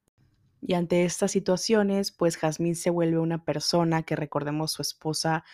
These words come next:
no está con él. Se podría decir hasta cierto punto que se enamora, pero ya vemos lo que se encariña,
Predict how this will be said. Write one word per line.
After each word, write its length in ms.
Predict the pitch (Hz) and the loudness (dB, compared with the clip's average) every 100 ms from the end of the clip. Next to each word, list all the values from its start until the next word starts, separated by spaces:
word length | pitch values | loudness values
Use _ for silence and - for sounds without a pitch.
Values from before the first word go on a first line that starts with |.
| - _ _ | -20 _ _
no 120 | 165 | 0
está 280 | 165 - 160 | 0 -2 -4
con 220 | - 175 | -2 0
él. 180 | 233 254 | 0 -2
Se 140 | - | -4
podría 460 | 180 175 185 285 381 | -2 0 2 2 2
decir 340 | 277 214 220 | 0 0 0
hasta 140 | 208 190 | 0 0
cierto 320 | 180 175 165 | -2 -2 -4
punto 380 | 175 170 165 165 | -2 -2 -2 -4
que 100 | 151 | -4
se 80 | 151 | -2
enamora, 520 | 151 175 185 190 - _ - - - _ | -2 0 -2 -2 -8 _ -20 -20 -20 _
pero 220 | - 180 | 4 4
ya 140 | 180 165 | 6 4
vemos 300 | 165 170 - | 2 0 -2
lo 60 | |
que 100 | 165 | -4
se 120 | - 151 | -4 -4
encariña, 640 | 147 170 180 175 170 | -4 -2 0 0 -4